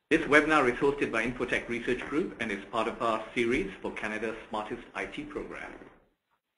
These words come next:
Uh, before we get going with the main part of the webinar, I would like to cover a few housekeeping items. The presentations will last about twenty minutes. After that, we'll have,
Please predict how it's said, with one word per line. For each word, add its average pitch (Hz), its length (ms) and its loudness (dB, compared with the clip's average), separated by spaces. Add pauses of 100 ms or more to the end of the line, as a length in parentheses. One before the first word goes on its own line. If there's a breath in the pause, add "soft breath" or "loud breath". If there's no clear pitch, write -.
(680 loud breath)
Uh, 120 220 2
before 208 280 8
we 165 120 8
get 123 180 6
going 131 240 8
with 120 80 6
the 113 80 2
main 120 220 4
part 113 120 6
of 107 120 0
the 104 80 -2
webinar, 107 500 4
I 117 80 6
would 117 140 2
like 117 180 2
to 117 60 -2
cover 113 260 2
a 98 80 2
few 117 220 -2
housekeeping 104 500 -6
items. - 380 -10 (1040)
The 110 80 -4
presentations 165 800 2
will 131 120 4
last 120 340 4 (260)
about 104 280 -4
twenty 110 200 -2
minutes. 113 320 -6 (340 loud breath)
After 104 360 -2
that, 113 240 0
we'll 110 140 0
have, 101 200 -2